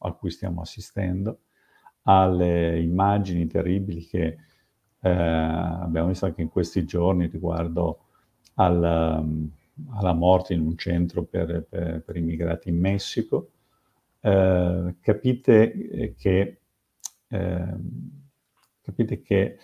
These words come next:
la solidarietà è innanzitutto uno sguardo diverso sull'uomo, anche sul nemico.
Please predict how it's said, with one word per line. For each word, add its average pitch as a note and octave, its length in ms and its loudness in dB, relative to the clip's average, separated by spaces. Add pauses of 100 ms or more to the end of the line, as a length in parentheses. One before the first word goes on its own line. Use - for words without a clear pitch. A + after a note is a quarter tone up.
(380)
la G#2 120 0
solidarietà G#2+ 760 6
è - 20 4
innanzitutto G#2 480 2
uno G2+ 160 2
sguardo A2 640 8
diverso F2+ 840 2 (100)
sull'uomo, F2 840 -2
anche C3+ 600 0
sul - 240 -4
nemico. F#2+ 680 -2